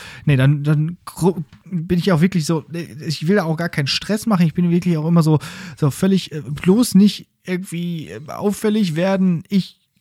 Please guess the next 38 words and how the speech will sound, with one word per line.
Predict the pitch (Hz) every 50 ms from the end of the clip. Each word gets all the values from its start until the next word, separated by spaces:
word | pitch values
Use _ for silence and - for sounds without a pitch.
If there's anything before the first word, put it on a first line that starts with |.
| _ _ _ _ _ _ _ _ -
krümm | - - 190 208 214
mich | 214 196 170
dann | - 185 175 170 151
zusammen | - 165 147 143 156 180 196 190 143
und | 160 160 139 156
hock | 170 -
mich | 185 170 151
da | - 156
irgendwie | 143 170 170 165 156 156
noch | 156 156 147 139 156
irgendwie | 139 175 175 160 156 151 151 151 175
zwischen | - - - 175 170 - 170
die | 156 147
Leute | 147 151 156 170 180 160 170 151
und, | 117 147 147 147 147 143 139
äh, | 147 147 143 135 135 135 127 127
und | 143 139 131
dann, | 131 131 123 127
dann, | 127 123 131 131 -
dann | - 139 135 131 131
wird | 127 139 135 135
das | 127
schon | - 131 123 123
über, | 127 127 123 117 120 120 123 120 127 127 131 131 135 147 139 131
irgendwie | 131 135 139 135 131 123 117
gehen. | 110 92 82 80 - _ _ _ _ _ -
Also | 127 120 117
ich | 117 120 - -
würd | 131 120 120
da | 110
jetzt | 107 104 104 - 139
nicht | 143 139 139
in | 135
die | 131 127
erste | 107 113 117 - 123
Klasse | - - 95 107 - 113 - -
reingehen, | - 95 76 76 98 95
einfach. | - 110 - - - -